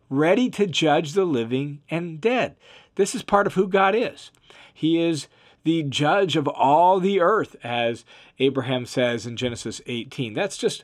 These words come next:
who God is. He is the one that holds all the earth accountable. He'll sort out right from wrong, and he'll, he'll set all things right in due time. That's who he is.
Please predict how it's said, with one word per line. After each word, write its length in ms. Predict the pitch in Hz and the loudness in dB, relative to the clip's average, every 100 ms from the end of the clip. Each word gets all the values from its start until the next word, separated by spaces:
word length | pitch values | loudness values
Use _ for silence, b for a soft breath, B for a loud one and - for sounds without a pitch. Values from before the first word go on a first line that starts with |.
| _ | _
who 360 | - - 262 240 | -8 0 0 2
God 320 | 208 202 214 | 2 4 2
is. 240 | 190 104 | 2 -2
He 180 | - 185 | -2 0
is 160 | 175 151 | 0 0
the 140 | 175 | 0
one 300 | 170 139 147 | 2 2 2
that 160 | 143 98 | 0 0
holds 360 | 147 175 147 | 0 2 0
all 340 | - 131 156 202 | -2 2 4 4
the 160 | 170 | 2
earth 140 | 175 185 | 0 -2
accountable. 520 | - 151 123 147 254 B B - | -2 0 0 -2 -4 B B -2
He'll 160 | 160 | 0
sort 340 | 151 170 165 165 | 2 2 4 4
out 260 | 156 117 | 4 2
right 360 | 120 131 185 190 | 2 2 2 0
from 240 | 220 247 | -4 -2
wrong, 480 | 147 117 110 127 247 B B - | 0 0 0 0 -4 B B -2
and 140 | 156 | 0
he'll, 240 | 151 156 B B B | 0 -2 B B B
he'll 180 | - 160 | 0 0
set 380 | - 196 214 - _ | 2 0 0 -4 _
all 380 | - 175 185 196 | 2 4 6 4
things 460 | 175 202 190 185 139 | 2 0 0 -2 0
right 420 | 170 190 160 - - | 2 2 2 -4 -4
in 340 | 185 226 226 | -2 -2 -2
due 200 | 185 202 | -2 -2
time. 400 | - 190 151 90 _ _ B B B _ | -2 -4 -4 -6 _ _ B B B _
That's 420 | 143 180 147 - b b | 2 2 0 -10 b b
who 220 | - 170 | 0 0
he 300 | 156 165 151 | 2 2 2
is. 380 | 123 82 - - | 0 -2 -14 -20